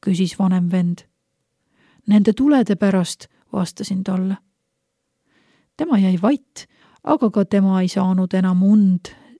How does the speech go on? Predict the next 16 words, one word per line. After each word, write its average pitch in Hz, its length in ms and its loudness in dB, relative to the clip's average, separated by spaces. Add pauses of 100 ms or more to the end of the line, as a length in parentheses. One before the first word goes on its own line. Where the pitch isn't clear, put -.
(140)
see 185 320 -2
oli 185 220 -2
ta 185 400 0 (220)
hingamisest 190 640 0
kuulda. 196 400 -2 (2000)
"Miks 214 320 2
sa 202 100 2
nii 208 240 4
valjusti 214 520 2
õhkasid?" 202 540 -2 (600)
päris 185 360 -4
ta 190 100 -4
tüki 196 460 0
aja 185 300 0
vaikimise 196 640 -2
järele. 190 340 -2